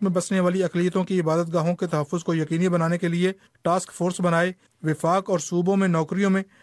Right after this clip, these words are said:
اقلیتوں کے کوٹے پر عمل درآمد کو یقینی بنائے، تعلیمی نصاب میں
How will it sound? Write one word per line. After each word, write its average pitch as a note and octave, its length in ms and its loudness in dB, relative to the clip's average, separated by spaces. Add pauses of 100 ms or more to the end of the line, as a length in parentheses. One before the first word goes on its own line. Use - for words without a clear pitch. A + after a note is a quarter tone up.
(160)
اقلیتوں F#3 480 0
کے F#3 80 0
کوٹے F3 260 0
پر F#3 160 0
عمل F3 240 2
درآمد F3 240 2
کو F#3 140 -2
یقینی E3+ 360 0
بنائے، F3 320 2 (220)
تعلیمی E3+ 360 2
نصاب F3+ 400 2
میں F#3+ 180 2